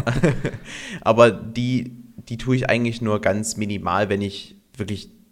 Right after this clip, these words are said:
ganz am Ende vom Jahr meine Steuererklärung komplett machen muss, dann guckt die drüber und sowas, aber so das, was ich unterm Jahr mache, das mache ich eigentlich alles selbst. Das hat sie mir einmal erklärt, wie das Ganze funktioniert und seitdem mache ich das alles alleine.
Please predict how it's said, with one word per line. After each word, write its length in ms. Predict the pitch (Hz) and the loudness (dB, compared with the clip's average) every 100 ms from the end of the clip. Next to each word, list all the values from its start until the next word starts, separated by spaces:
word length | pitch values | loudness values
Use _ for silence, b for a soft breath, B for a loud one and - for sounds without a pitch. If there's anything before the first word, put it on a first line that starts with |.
| - | 0
ganz 260 | 107 117 | 2 4
am 100 | 113 | 0
Ende 280 | - 107 117 | 0 0 0
vom 220 | 110 98 92 | -2 -4 0
Jahr 160 | 92 | 2
meine 340 | 104 92 90 92 | 2 0 0 -4
Steuererklärung 1040 | - 104 107 98 92 - 95 92 92 92 | 2 4 6 4 2 0 0 0 -2 -6
komplett 420 | - 95 104 - 80 | -4 -2 0 0 0
machen 240 | 101 107 | 0 -2
muss, 220 | 101 101 | -6 -4
dann 220 | 98 95 | -4 -4
guckt 240 | 98 123 - | -4 -4 -4
die 120 | 110 | -6
drüber 500 | 110 113 117 110 107 B B B B B | 0 0 4 4 4 B B B B B
und 240 | - 110 107 | -6 -4 -2
sowas, 320 | 113 110 104 | 2 2 2
aber 460 | 104 98 98 95 - | 0 2 2 2 0
so 160 | - | -2
das, 200 | 107 117 | 0 2
was 160 | 117 - | 2 0
ich 240 | 98 - | -4 -4
unterm 340 | 117 139 123 101 | 0 4 4 4
Jahr 420 | 92 98 98 95 | 4 4 2 0
mache, 280 | 101 101 107 | 0 2 2
das 180 | 101 - | -2 -4
mache 160 | 92 92 | -6 -6
ich 100 | - | -8
eigentlich 360 | 90 92 - | -6 -8 -6
alles 240 | 92 92 - | -4 -4 -2
selbst. 240 | 92 - | -2 -2
Das 80 | 98 | -2
hat 120 | 107 | 0
sie 60 | 123 | 2
mir 100 | 110 | 4
einmal 240 | 110 117 | 6 4
erklärt, 380 | - - 131 139 | 2 6 8 8
wie 60 | 110 | 4
das 140 | - | -2
Ganze 240 | 104 104 104 | -2 -2 -6
funktioniert 500 | 104 104 - 113 113 | -8 -8 -2 0 0
und 140 | 90 | -4
seitdem 280 | 87 90 85 | -6 -6 -8
mache 180 | 87 95 | -8 -10
ich 60 | |
das 120 | 85 - | -10 -6
alles 220 | 87 - | -6 -4
alleine. 380 | - - 87 | -4 -4 -6